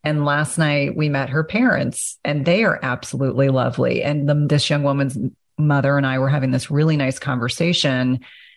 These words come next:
And I said, "I am so grateful that I get to see the wonderful young man my husband and I have,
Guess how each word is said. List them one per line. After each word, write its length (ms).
And 140
I 60
said, 680
"I 200
am 160
so 640
grateful 840
that 140
I 140
get 180
to 100
see 360
the 120
wonderful 580
young 300
man 400
my 160
husband 640
and 160
I 300
have, 480